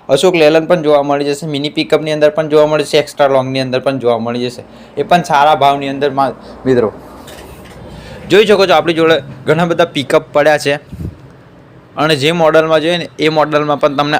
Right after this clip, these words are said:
અવેલેબલમાં જોવા મળી જશે. હા મિત્રો, હવે Eeco-ની વાત કરીએ તો Eeco અમારી જોડે બે હજાર બારથી બે હજાર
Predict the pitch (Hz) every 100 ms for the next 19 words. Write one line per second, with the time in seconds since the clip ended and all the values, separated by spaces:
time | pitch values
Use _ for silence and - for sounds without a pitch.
0 | - 143 151 139 135 143 147 120 131 185
1 | - - 151 151 127 123 117 - - 156
2 | 196 220 202 214 - 160 135 180 175 165
3 | 147 147 143 143 135 185 180 185 180 165
4 | 156 160 165 143 123 147 151 151 151 147
5 | 156